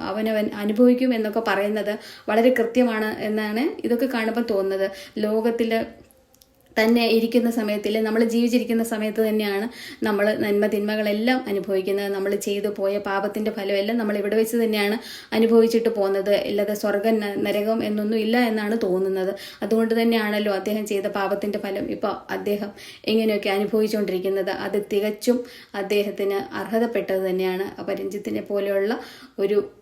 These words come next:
വൃത്തികെട്ട സ്വഭാവത്തിനുടമയായ മനുഷ്യനോട് പരമപുച്ഛം തോന്നുന്നു. ഇത്രയൊക്കെ ഉള്ളൂ ഇന്നത്തെ എൻ്റെ വീഡിയോയിൽ.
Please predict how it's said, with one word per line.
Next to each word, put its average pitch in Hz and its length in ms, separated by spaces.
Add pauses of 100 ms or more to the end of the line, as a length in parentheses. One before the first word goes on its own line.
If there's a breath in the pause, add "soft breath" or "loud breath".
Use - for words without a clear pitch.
വൃത്തികെട്ട 277 440 (100)
സ്വഭാവത്തിനുടമയായ 202 880 (120)
മനുഷ്യനോട് 196 500
പരമപുച്ഛം 208 600 (160)
തോന്നുന്നു. 190 380 (480 loud breath)
ഇത്രയൊക്കെ 220 460
ഉള്ളൂ 233 180 (200)
ഇന്നത്തെ 202 380
എൻ്റെ 196 220
വീഡിയോയിൽ. 214 320